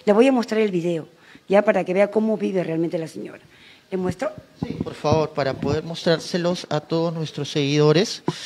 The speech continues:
Speaker 2: Ustedes pueden ver en las imágenes de qué manera es como, eh, vive la señora Rosario,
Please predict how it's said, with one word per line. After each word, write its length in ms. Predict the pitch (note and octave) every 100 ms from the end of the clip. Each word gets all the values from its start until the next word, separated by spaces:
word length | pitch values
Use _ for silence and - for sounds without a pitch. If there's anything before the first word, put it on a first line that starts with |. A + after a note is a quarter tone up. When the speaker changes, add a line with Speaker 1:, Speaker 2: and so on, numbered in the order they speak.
| - - - _
Speaker 2:
Ustedes 240 | - E3+ D#3+
pueden 240 | E3 E3
ver 120 | E3
en 100 | E3
las 180 | E3 -
imágenes 680 | D#3 D#3+ - E3+ G#3 - - - _ _ C#4 C4+ - _ A#3+ - - - - _ _ _
de 220 | - D3+
qué 160 | D#3 F3
manera 380 | F3 E3 F3+ F3
es 120 | F3
como, 460 | - F3+ E3+ F#3+ - -
eh, 240 | D#3 D3+
vive 300 | D3+ G#3 E3
la 140 | C3+ B2+
señora 540 | D3 C3+ D#3+ D#3+ D#3+
Rosario, 680 | D3 C#3 - D3 D3 E3+